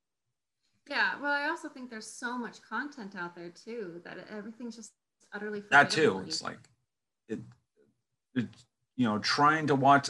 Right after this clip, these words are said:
Speaker 2: a, a Netflix, uh, T V series is hard because, one,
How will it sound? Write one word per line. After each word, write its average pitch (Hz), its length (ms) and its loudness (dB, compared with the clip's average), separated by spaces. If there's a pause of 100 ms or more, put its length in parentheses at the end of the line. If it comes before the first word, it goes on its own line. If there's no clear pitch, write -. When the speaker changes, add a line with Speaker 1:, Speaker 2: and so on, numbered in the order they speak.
Speaker 2:
a, 113 320 4
a 117 40 4
Netflix, 127 840 2
uh, 110 280 4 (580)
T 143 160 0
V 160 160 0
series 110 500 0
is 104 100 -6
hard 139 300 6
because, 110 320 0
one, 117 440 4